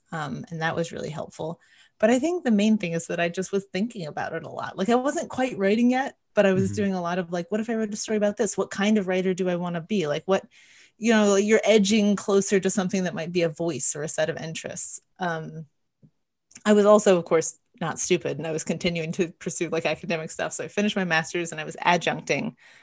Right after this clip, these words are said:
Speaker 1: Um, so I was super poor, but I had lots of time.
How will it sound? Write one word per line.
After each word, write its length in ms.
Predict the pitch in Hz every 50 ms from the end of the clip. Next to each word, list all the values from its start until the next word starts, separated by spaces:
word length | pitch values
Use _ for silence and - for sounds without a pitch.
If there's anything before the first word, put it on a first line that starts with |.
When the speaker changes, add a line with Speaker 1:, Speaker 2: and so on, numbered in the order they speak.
| _ _ _ _ -
Speaker 1:
Um, 280 | 185 165 156 147 160
so 140 | - - 165
I 20 | 151
was 100 | 147 147 -
super 300 | - 269 247 240 196 185
poor, 220 | - 185 175 165
but 120 | 147 151 151
I 40 | 156
had 180 | 165 156 147
lots 220 | 151 143 147 - 147
of 100 | 135 -
time. 520 | - - - 147 135 127 - - - 143